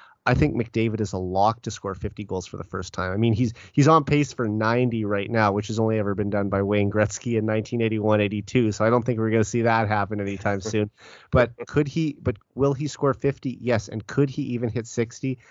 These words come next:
Speaker 1: I think so.
Speaker 2: Yeah, why not? I mean, the guy can seem to do everything right now, and he's, he's riding hot. You might as well just keep going and see what happens.
Speaker 1: Did you see that interview with Leon Draisaitl and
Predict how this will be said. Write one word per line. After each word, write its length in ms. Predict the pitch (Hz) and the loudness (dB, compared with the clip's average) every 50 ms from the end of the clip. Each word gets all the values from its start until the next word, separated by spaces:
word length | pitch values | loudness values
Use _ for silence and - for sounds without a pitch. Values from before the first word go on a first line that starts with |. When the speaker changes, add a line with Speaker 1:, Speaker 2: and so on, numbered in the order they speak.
| - - _ - | -20 -18 _ -8
Speaker 1:
I 60 | 110 | -6
think 240 | - - 110 101 - | -4 -2 -4 -4 -4
so. 320 | - 98 95 87 87 - - _ _ _ _ _ _ _ _ _ _ _ _ _ _ _ _ _ _ _ - - - _ _ _ _ _ _ _ _ _ 117 110 - _ _ - 92 82 | -4 -6 -4 -4 -6 -10 -12 _ _ _ _ _ _ _ _ _ _ _ _ _ _ _ _ _ _ _ -20 -20 -20 _ _ _ _ _ _ _ _ _ -20 -20 -20 _ _ -20 -14 -8
Speaker 2:
Yeah, 220 | 101 110 127 147 | -4 -4 -4 -4
why 260 | 143 104 98 110 123 | -4 -4 -2 -2 -2
not? 400 | 117 110 117 135 135 107 - - - - _ _ _ - | -2 -4 -6 -8 -8 -10 -14 -18 -20 -20 _ _ _ -16
I 140 | - 95 101 | -12 -12 -10
mean, 200 | 101 101 101 101 | -8 -8 -8 -8
the 60 | 101 | -6
guy 320 | 92 104 98 104 117 123 123 | -4 -4 -4 -4 -4 -6 -6
can 160 | - 120 107 | -8 -10 -8
seem 360 | - 127 120 120 117 113 107 _ _ _ _ | -6 -6 -4 -4 -6 -8 -12 _ _ _ _
to 100 | - 110 | -12 -8
do 240 | 98 110 110 107 98 | -4 -4 -2 0 0
everything 440 | 101 127 170 165 - 120 95 92 92 | 0 -2 -2 -6 -8 -10 -10 -8 -6
right 200 | 92 87 82 82 | -6 -6 -6 -8
now, 340 | 95 90 85 82 85 85 _ _ _ - | -8 -8 -8 -10 -12 -14 _ _ _ -14
and 80 | 92 95 | -10 -10
he's, 240 | 92 92 - - _ _ - 87 | -10 -10 -14 -18 _ _ -20 -14
he's 240 | 95 98 90 85 - 85 | -12 -12 -12 -12 -16 -8
riding 340 | 87 95 113 135 143 135 127 | -2 0 0 0 0 -2 -4
hot. 300 | 123 127 127 143 - - | -4 -4 -4 -4 -6 -10
You 80 | 117 | -8
might 140 | 98 110 123 | -6 -4 -4
as 60 | 127 117 | -4 -4
well 160 | 117 123 123 | -4 -4 -4
just 200 | 117 120 117 - | -4 -8 -12 -12
keep 220 | - 127 123 - | -12 -12 -12 -8
going 260 | - 113 143 170 165 139 | -8 -6 -6 -6 -8 -10
and 100 | 120 110 | -8 -6
see 120 | 123 127 | -4 -4
what 120 | 127 127 | -2 -2
happens. 440 | 135 143 175 214 208 165 127 - _ _ _ _ _ _ _ _ - | -4 -4 -6 -8 -12 -14 -16 -18 _ _ _ _ _ _ _ _ -4
Speaker 1:
Did 120 | 143 131 143 | -4 -2 0
you 120 | 190 226 | 0 -2
see 220 | 220 - 214 208 | -2 -2 -2 0
that 180 | 196 190 170 - | 2 2 2 4
interview 400 | - 135 139 151 135 135 147 147 | 2 2 2 0 0 2 2 2
with 180 | 143 127 - 117 | 2 0 -2 -2
Leon 400 | 117 123 127 123 123 123 120 113 | -2 -2 0 2 2 2 0 0
Draisaitl 720 | 117 113 113 113 110 - 117 117 117 117 117 120 - - | 0 0 0 0 0 0 0 0 2 2 0 0 -2 -4
and 380 | - 123 113 110 110 110 110 | -2 0 2 2 4 2 2